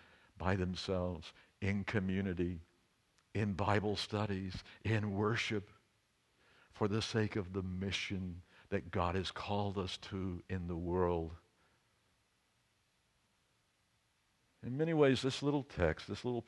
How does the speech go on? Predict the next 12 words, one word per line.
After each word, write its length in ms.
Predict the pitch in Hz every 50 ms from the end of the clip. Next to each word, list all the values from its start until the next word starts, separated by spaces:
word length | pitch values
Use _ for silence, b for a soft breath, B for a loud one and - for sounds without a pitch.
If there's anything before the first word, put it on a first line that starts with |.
| - -
parable 460 | 98 95 87 87 85 80 85 82 85
in 80 | 85 82
Matthew 400 | 85 92 95 92 - - 92 90
thirteen, 800 | - - 90 90 - - - 87 82 80 80 78 73 76 80 - - - - _ _ _ _ _ _ _ _ _ _ _ _ _ _ _ _ _ _ _ _ _ _ _ _ _ _ _ _ _ _ _ _ _ b b b b b b b b b b b b b b b b b b b b b b -
simply 480 | - - - 160 160 156 151 156 143 135
describes 580 | 131 117 - - 104 95 95 95 92 87 - - -
what 160 | - 98 92 95
I've 120 | 95 92
been 160 | 90 90 92
trying 380 | 87 - - 82 82 82 76 78
to 100 | 82 80
do 360 | 73 - - 67 60 57